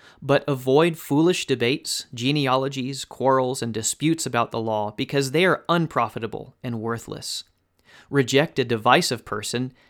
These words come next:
after a first and second warning. For you know that such a person has gone astray and is sinning.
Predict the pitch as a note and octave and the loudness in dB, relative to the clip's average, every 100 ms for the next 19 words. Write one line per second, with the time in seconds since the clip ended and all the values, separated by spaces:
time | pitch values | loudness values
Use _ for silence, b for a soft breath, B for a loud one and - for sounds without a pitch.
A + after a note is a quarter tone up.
0 | b C3+ C3 - B2 A2 - D#3+ F3 - | b -2 -2 -2 -4 -4 0 0 2 -2
1 | - - A2+ G2+ B2+ C3 C3 B2 A#2 A#2 | -6 -10 -8 -4 -2 -2 -2 -6 -4 -4
2 | G#2+ - - _ b b b b - E3 | -6 -10 -16 _ b b b b 2 4
3 | F#3+ A3+ C4+ E3+ C#3 - D3+ C#3+ - E3 | 6 6 6 4 2 0 -2 -2 0 0
4 | C#3+ A#2 A2+ A2 A#2 A#2 A2+ - - C#3+ | 0 -4 -4 -2 -2 -2 -2 -4 -2 0
5 | D3+ D3+ D3+ A#2 G#2+ - C#3+ D3 D3 | 0 -2 -4 -6 -6 -2 0 0 -2